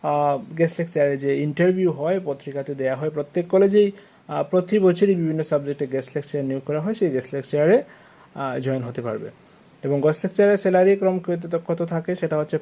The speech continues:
per class, আহ, এখন যে রেটটা চলছে দু হাজার পঁচিশে per class হচ্ছে,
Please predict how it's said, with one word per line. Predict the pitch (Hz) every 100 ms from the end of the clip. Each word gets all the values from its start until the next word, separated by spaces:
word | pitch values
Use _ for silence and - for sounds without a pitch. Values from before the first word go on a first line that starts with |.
| -
per | 156 165
class, | 165 170 165 226
আহ, | 226 - - - 135 131
এখন | 147 175 180
যে | 165 156
রেটটা | 147 143 139
চলছে | 143 139 135 151
দু | 139
হাজার | 135 139
পঁচিশে | 139 135 - 175
per | 160 139 135
class | 139
হচ্ছে, | 143 -